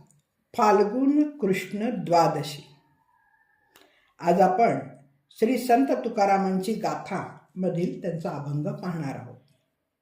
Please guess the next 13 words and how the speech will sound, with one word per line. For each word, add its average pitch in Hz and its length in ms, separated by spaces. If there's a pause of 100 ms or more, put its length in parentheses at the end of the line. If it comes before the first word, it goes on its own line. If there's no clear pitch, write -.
(920)
"कन्या 277 460
सासुरासी 233 920
जाये 202 600
माघे 185 640
परतोनी 175 600
पाहे, 156 720 (460)
तैसे 214 440
झाले 180 400
माझ्या 160 440
जीवा 160 500
केव्हा 170 640
भेटसी 151 540
केशवा. 160 760